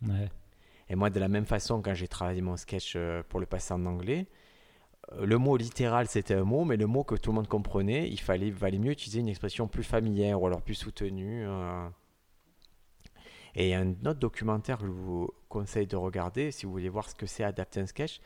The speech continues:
Speaker 2: ça s'appelle, euh, El Atraci Confidential.
Speaker 1: Mhm.
Speaker 2: C'est Mustapha El Atraci qui est pareil, qui va, lui, il va à Los Angeles.
Speaker 1: Ouais, je vais là, t'es allé jouer là-bas.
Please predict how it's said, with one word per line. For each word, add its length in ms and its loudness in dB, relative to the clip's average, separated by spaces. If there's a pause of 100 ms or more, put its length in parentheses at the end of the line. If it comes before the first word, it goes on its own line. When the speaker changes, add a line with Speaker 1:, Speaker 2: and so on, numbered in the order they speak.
(520)
Speaker 2:
ça 220 -4
s'appelle, 420 2
euh, 520 2
El 140 0
Atraci 380 0
Confidential. 680 0 (380)
Speaker 1:
Mhm. 300 2 (160)
Speaker 2:
C'est 280 2
Mustapha 420 2
El 80 4
Atraci 400 -2
qui 140 -4
est 40 0
pareil, 480 2
qui 180 -8
va, 540 0
lui, 180 -2
il 40 -2
va 100 2
à 60 2
Los 240 -2
Angeles. 580 0
Speaker 1:
Ouais, 320 0
je 260 -8
vais 100 -6
là, 220 -6
t'es 140 -10
allé 140 -6
jouer 180 -6
là-bas. 300 -4